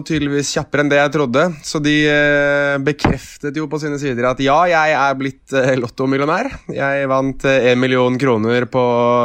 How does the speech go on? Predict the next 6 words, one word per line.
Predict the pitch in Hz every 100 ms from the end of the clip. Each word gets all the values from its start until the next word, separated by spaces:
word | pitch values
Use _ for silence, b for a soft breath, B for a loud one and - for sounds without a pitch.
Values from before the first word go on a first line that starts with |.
| 120 110
på | 123
lørdagen | 123 123 131 139 127
i | 120
sånn | 123
supertrekning. | 120 123 - 120 123 123 120 131 127 170 202 -
Ehm, | - 143 139 139 135 131 123 120 117 113